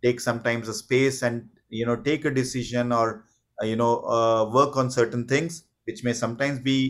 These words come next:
either controversial or difficult, but, uh, how they are able to take a good balanced, uh, approach to, to things rather than being conditioned by,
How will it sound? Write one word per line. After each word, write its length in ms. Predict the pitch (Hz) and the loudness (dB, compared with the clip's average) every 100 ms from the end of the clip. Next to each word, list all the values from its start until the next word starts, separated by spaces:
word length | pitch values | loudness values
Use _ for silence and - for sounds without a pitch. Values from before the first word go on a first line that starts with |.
| 127 | -2
either 180 | 123 131 | -2 0
controversial 800 | 127 120 127 123 120 131 123 120 | 0 0 0 2 2 2 0 2
or 160 | 120 | 4
difficult, 500 | 123 117 135 127 170 180 _ _ _ - | 4 0 -4 -2 -2 -2 _ _ _ 0
but, 300 | 117 113 - _ - | 0 0 -8 _ -2
uh, 300 | 117 113 113 | 2 2 2
how 220 | 107 131 | 2 2
they 120 | 127 123 | 4 4
are 120 | 120 131 | 4 2
able 160 | 139 | -2
to 140 | 131 127 | -2 0
take 220 | 120 120 | 0 2
a 240 | 117 104 - _ _ - | 0 0 -8 _ _ 0
good 260 | 135 127 110 | 2 2 2
balanced, 580 | 117 120 123 123 - | 2 4 0 -2 0
uh, 280 | 117 113 110 110 | 2 2 0 -2
approach 560 | 107 - 131 131 - | -4 0 0 0 -6
to, 360 | 139 139 135 131 | -4 0 -2 -2
to 120 | 135 | -8
things 300 | 131 151 127 | -6 -6 -2
rather 260 | 117 113 117 | 0 4 2
than 320 | 107 117 113 | 2 0 0
being 240 | 113 110 110 | -4 -6 -6
conditioned 600 | 110 120 123 - 127 120 | -4 -2 -4 -4 -4 0
by, 340 | 117 113 107 | 2 2 0